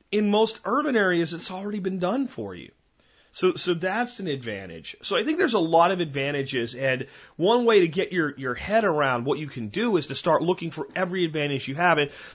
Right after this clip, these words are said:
don't just look for the list of advantages I can give you. Sit down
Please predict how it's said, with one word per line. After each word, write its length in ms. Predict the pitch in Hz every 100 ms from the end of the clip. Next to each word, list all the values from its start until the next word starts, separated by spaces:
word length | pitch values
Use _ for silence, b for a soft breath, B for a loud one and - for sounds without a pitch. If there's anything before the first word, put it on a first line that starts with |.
| -
don't 180 | 277 349
just 140 | 240
look 160 | 240 -
for 120 | 214
the 60 |
list 280 | 185 202 202
of 80 | 175
advantages 580 | 143 147 147 127 123 110
I 160 | 151
can 200 | 196 160
give 260 | 120 110 98
you. 220 | 104 170 - b b b
Sit 420 | - - 302 - 175
down 480 | 147 113 92 135